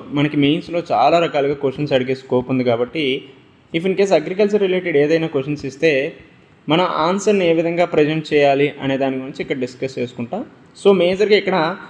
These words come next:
సప్లై చైన్ అప్రోచ్ గురించి డిస్కస్ చేస్తా. If in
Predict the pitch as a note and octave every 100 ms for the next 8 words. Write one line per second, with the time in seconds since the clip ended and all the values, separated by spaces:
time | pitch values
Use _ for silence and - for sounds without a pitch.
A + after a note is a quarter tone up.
0 | - - - E3 E3 A3+ A3+ A3 G#3 F3
1 | E3 E3+ - C#3+ C#3+ F#3 E3 D#3+ A#3+ -
2 | - - C3 C3+ - E3 C#3 B2 G3 G3+
3 | F#3